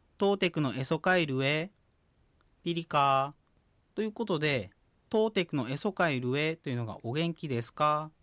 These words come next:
という意味です。で、続きましてその答えとして、ピリカ、いいですよ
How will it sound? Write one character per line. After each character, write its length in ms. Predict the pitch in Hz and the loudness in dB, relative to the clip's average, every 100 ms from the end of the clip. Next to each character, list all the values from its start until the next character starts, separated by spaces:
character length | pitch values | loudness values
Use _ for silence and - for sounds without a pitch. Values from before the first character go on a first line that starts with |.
| - | -8
と 60 | |
い 40 | 120 | -4
う 20 | |
意 60 | 107 | -4
味 120 | 104 | -6
で 100 | 101 | -10
す。 140 | - _ _ _ _ _ | -18 _ _ _ _ _
で、 120 | 208 | -6
続 220 | 196 190 185 | -4 -4 -4
き 140 | 196 | 0
ま 140 | 202 | 0
し 80 | 214 | 0
て 80 | 165 | -4
そ 100 | 170 | 0
の 140 | 160 | 0
答 400 | 151 170 180 185 | 0 -2 0 0
え 60 | 160 | 0
と 140 | 143 | -2
し 120 | 131 - | -6 -4
て、 300 | 220 196 - _ _ _ _ _ - | -2 -2 -4 _ _ _ _ _ -4
ピ 100 | 185 | -2
リ 120 | 170 | -2
カ、 420 | 160 147 143 151 _ _ _ _ | 0 2 2 -2 _ _ _ _
い 100 | 180 | -4
い 20 | |
で 100 | 185 | 0
す 140 | 165 143 | 0 0
よ 340 | 123 120 123 | 0 0 -4